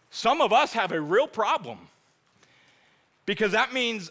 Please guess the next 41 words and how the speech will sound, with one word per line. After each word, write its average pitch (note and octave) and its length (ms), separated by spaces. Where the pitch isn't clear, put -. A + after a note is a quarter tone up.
a E3+ 80
lot F3+ 240
of B3+ 80
the G3+ 60
things A3 280
we're F#3+ 100
doing F#3+ 360
as D3+ 200
people, A#3+ 640
as D#3 180
a C3 60
nation, G3+ 500
as D#3 220
a D3 40
world, F#3 520
not F3+ 220
only C#4 220
have A3+ 240
to D#3+ 80
change, D#3+ 760
but G3+ 120
have G3 160
to F3 80
stop F#3+ 320
altogether. C#3 400
We A3 160
have A#3+ 240
to, F#3 240
we A3 160
have A#3+ 180
to B3 100
take G#3+ 220
a F3+ 80
massive F#3 720
course G#3 260
correction E3+ 580
if G#3+ 360
the G3+ 80
Bible D3+ 540
is D3 160
true. D3+ 420